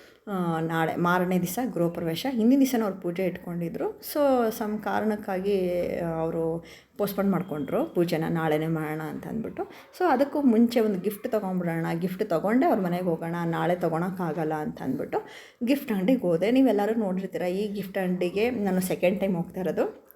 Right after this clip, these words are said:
ನಾನು YouTube ಶುರು ಮಾಡ್ದಾಗಿಂದ. ನನ್ನ ಫ್ರೆಂಡ್ಗೂ ನಾನು ಗೃಹ ಪ್ರವೇಶದ ಮನೆಗೆ ಹೋಗ್ಬೇಕಾದ್ರೆ ನಾನು ಗಿಫ್ಟ್‌ನ ಈ ಅಂಗಡಿಲೇ ತೊಗೊಂಡಿದ್ದು. So, ಇವಾಗಲೂ ಈ ಅಂಗಡಿಗೆ ಬಂದೆ, ಆ, ತೊಗೊಳೋಣ ಅಂತ.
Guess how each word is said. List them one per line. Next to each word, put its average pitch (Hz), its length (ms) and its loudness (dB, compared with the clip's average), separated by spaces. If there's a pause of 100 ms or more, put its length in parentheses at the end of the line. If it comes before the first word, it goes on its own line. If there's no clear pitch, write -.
(120)
ನಾನು 160 540 0
YouTube 180 320 0
ಶುರು 170 280 -2
ಮಾಡ್ದಾಗಿಂದ. 165 400 -2 (1080)
ನನ್ನ 214 120 0
ಫ್ರೆಂಡ್ಗೂ 226 640 2
ನಾನು 208 360 2 (320)
ಗೃಹ 220 120 2
ಪ್ರವೇಶದ 220 360 -2
ಮನೆಗೆ 190 220 -2
ಹೋಗ್ಬೇಕಾದ್ರೆ 180 480 -2
ನಾನು 170 280 -2
ಗಿಫ್ಟ್‌ನ 175 500 -6
ಈ 175 120 0
ಅಂಗಡಿಲೇ 165 320 0
ತೊಗೊಂಡಿದ್ದು. 170 440 -6
So, 180 420 -4
ಇವಾಗಲೂ 180 560 -2
ಈ 180 80 -2
ಅಂಗಡಿಗೆ 165 320 -2
ಬಂದೆ, 160 340 -4 (560)
ಆ, 214 60 -8
ತೊಗೊಳೋಣ 190 360 -4
ಅಂತ. 185 120 -4